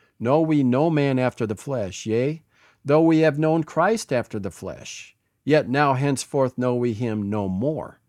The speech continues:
Therefore, if any man be in Christ, he is a new creature. Old things are passed away. Behold, all things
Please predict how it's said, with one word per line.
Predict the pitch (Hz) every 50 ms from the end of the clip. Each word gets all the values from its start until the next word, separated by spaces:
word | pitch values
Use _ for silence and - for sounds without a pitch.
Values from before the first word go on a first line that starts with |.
| _ _ _ _ _ _
Therefore, | 107 123 156 180 175 - 127 120 120 117
if | 110 -
any | 143 151 151 135
man | 131 131 123 113
be | 107 117 113 104
in | 104 104
Christ, | - - 151 156 135 110 113 - - -
he | 113
is | 110 104 98
a | 104 98 95 98 113
new | 120 120 127 120
creature. | - - 160 165 165 - - 107 98 101 - _
Old | 113 123 123 123
things | - 135 127 123 107 107
are | 104 98 95 - _ _ _ _ _
passed | - 127 123 113 - -
away. | 95 92 117 139 135 113
Behold, | 104 107 98 101 110 110 110 -
all | - - 131 156 156
things | - 117 110 110 113 110 - -